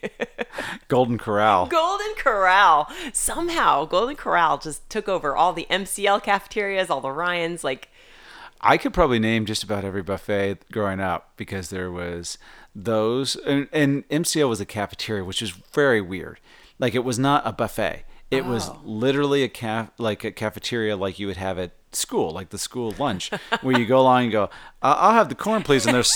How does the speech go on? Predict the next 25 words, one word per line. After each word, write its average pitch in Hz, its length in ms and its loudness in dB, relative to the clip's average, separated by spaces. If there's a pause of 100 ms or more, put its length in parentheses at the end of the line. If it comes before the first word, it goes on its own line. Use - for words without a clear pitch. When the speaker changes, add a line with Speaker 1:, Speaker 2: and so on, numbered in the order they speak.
(240)
Speaker 2:
a 127 80 8
lunch 135 320 4
lady 123 240 4
back 123 240 6
there 127 100 0
with 113 120 4
a 107 40 4
hairnet 120 460 4
that - 80 -8
puts - 220 -2
the 143 80 -6
corn 127 280 0
on 110 120 0
your 104 100 -4
plate. 104 340 0
Speaker 1:
It's - 160 -2
like 247 200 2
a, 220 200 6
it's 220 140 0
like 214 160 0
a 185 60 0
role 185 220 4
play 165 280 2
theme 170 340 -2
park 156 300 4